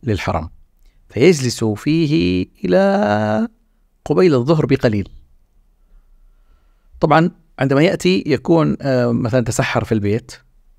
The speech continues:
يتسحر في البيت قليلا ويصوم، صائم الدهر، إن أطلق عليه، يعني، آه، ص-، صائم لا يفطر إلا في ال-، في الأعياد، نعم، يصح علينا أن نقول لا يفطر إلا في الأعياد.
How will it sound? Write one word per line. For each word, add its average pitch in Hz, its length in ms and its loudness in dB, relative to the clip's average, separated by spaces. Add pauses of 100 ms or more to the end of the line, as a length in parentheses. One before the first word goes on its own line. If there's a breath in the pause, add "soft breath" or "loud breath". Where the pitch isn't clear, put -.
(200)
يتسحر 107 460 -4
في - 100 -16
البيت 104 240 -6
قليلا 104 540 -4
ويصوم، 107 420 -2 (200)
صائم 247 420 2
الدهر، 113 400 -2 (120)
إن 131 180 -2
أطلق 151 280 -2
عليه، 113 420 0 (360)
يعني، 110 260 -2
آه، 117 220 -6
ص-، - 160 -6
صائم 151 400 0
لا 147 120 4
يفطر 156 280 0
إلا 131 140 2
في 120 60 -2
ال-، 139 200 -2
في - 80 -4
الأعياد، 156 560 2
نعم، 95 280 -4 (640)
يصح 113 460 -4
علينا 135 480 0
أن 117 80 0
نقول 135 380 -2
لا 135 80 0
يفطر 147 280 -2
إلا 127 120 0
في - 80 -10
الأعياد. 95 340 -6